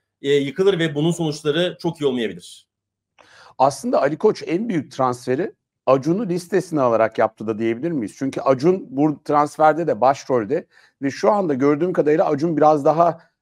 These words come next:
Speaker 2: bütün bu iletişimi, daha doğrusu
Speaker 1: <laughs>
Speaker 2: iletişim kazalarını yönetmeye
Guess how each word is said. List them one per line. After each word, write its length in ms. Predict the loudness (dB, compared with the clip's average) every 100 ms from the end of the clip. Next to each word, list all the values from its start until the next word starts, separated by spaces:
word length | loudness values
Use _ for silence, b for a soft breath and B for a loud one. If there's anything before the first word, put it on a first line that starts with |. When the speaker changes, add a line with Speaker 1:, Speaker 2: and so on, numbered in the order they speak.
| _
Speaker 2:
bütün 340 | -10 -8 -6 -4
bu 100 | -2
iletişimi, 680 | 0 -2 -2 -4 -2 0 4
daha 200 | 4 4
doğrusu 240 | 0 -4
Speaker 1:
<laughs> 60 | -6
Speaker 2:
iletişim 440 | -8 -8 -12 -6
kazalarını 560 | -4 0 0 2 0 0
yönetmeye 680 | -2 -2 -4 -4 -2 -2